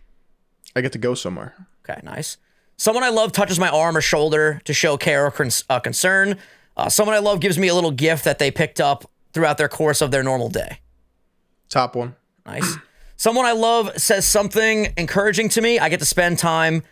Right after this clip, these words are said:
Speaker 2: in a shared activity or a hobby with someone I love."
Speaker 1: Shared activity, hobby.
Speaker 2: That's a great one. "Someone I love surprises me with a small token of their appreciation. I'm touching someone I love frequently to express our friendship."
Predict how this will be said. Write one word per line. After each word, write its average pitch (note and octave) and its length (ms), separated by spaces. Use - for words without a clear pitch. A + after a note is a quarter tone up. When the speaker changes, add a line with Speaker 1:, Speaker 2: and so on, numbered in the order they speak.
Speaker 2:
in D#3+ 120
a D3 80
shared F3 340
activity F3 460
or D3+ 100
a C3 40
hobby C#3+ 280
with B2+ 140
someone A2+ 260
I F#2+ 60
love." E2+ 340
Speaker 1:
Shared B2+ 280
activity, B2 380
hobby. B2 280
Speaker 2:
That's - 200
a - 20
great - 180
one. - 140
"Someone A#3+ 200
I A#3 60
love A#3 220
surprises G3 420
me G#3 220
with F#3 120
a D#3 120
small F3+ 280
token F3 280
of E3 40
their D#3 120
appreciation. E3+ 640
I'm C#3+ 100
touching F3+ 300
someone E3+ 260
I D#3 40
love D3+ 220
frequently D#3+ 400
to C#3+ 120
express C#3+ 340
our C#3 160
friendship." - 500